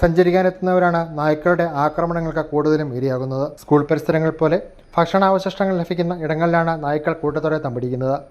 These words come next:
ഇവിടെ ചുറ്റിത്തിരിയുന്ന നായ്ക്കൾ സ്കൂളിലേക്ക് എത്തുന്ന വിദ്യാർത്ഥികൾക്ക് വലിയ ഭീഷണിയാണ് സൃഷ്ടിക്കുന്നത്. ടൗണുകളിലും മറ്റും മാലിന്യം ഇടുന്നിടത്തും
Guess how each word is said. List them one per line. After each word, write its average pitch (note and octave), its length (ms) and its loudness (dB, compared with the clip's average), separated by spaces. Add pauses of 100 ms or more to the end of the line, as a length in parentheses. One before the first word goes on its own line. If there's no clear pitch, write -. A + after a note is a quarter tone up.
(140)
ഇവിടെ C#3+ 160 2
ചുറ്റിത്തിരിയുന്ന D#3 560 2
നായ്ക്കൾ D#3 360 2
സ്കൂളിലേക്ക് F3+ 560 2
എത്തുന്ന F3 240 2
വിദ്യാർത്ഥികൾക്ക് D#3+ 640 0
വലിയ C#3+ 280 0
ഭീഷണിയാണ് D#3+ 520 -2
സൃഷ്ടിക്കുന്നത്. C3 560 -6 (220)
ടൗണുകളിലും C#3+ 460 2
മറ്റും D3+ 260 -2
മാലിന്യം D3 340 0
ഇടുന്നിടത്തും D3+ 420 -4